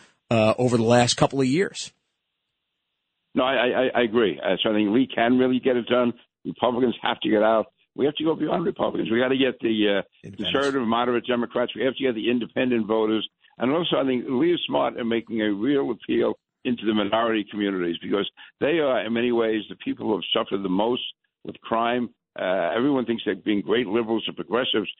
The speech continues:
Speaker 2: when they pull the cops out of minority communities, uh, 'cause they claim that that's how they protect the minority communities. No, they don't. They protect them by having the more cops, the better.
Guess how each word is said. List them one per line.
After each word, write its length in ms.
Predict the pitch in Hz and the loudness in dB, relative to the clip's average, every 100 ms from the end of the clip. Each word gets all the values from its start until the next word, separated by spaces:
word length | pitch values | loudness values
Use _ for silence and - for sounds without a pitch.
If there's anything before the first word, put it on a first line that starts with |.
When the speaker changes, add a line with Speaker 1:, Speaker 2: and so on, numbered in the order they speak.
| - - | -20 -4
Speaker 2:
when 120 | 110 | -2
they 100 | 101 - | -2 -2
pull 160 | 135 | -2
the 60 | 117 - | -2 -2
cops 280 | 131 117 - | -4 -2 -4
out 140 | 101 98 | -2 -2
of 60 | |
minority 420 | 104 104 107 101 92 | -2 0 0 0 -2
communities, 460 | 104 127 113 95 - - - _ - | -2 0 0 -2 -4 -12 -20 _ -4
uh, 80 | 101 | -4
'cause 120 | 104 98 | -4 -2
they 120 | 98 - | -4 -4
claim 220 | - 113 107 | -4 0 0
that 120 | 95 | 0
that's 180 | 104 104 | -2 -2
how 100 | 101 | -2
they 80 | 101 | -2
protect 380 | 95 80 - - | -6 -6 -6 -4
the 80 | 101 | -4
minority 400 | 95 92 90 90 | 0 0 0 -4
communities. 360 | 82 92 85 92 | -4 -4 -2 -2
No, 140 | 127 | 0
they 100 | 107 | 2
don't. 240 | 113 95 - - _ | 0 -2 -6 -20 _
They 60 | 107 | -6
protect 360 | 101 98 127 139 | -6 -4 -4 -2
them 100 | 117 | 0
by 60 | |
having 260 | 110 113 107 | 0 0 -2
the 60 | 101 | -2
more 220 | 113 127 - | 0 -2 -4
cops, 260 | 120 117 - | -6 -6 -10
the 60 | 90 | -8
better. 320 | 104 107 | -2 -2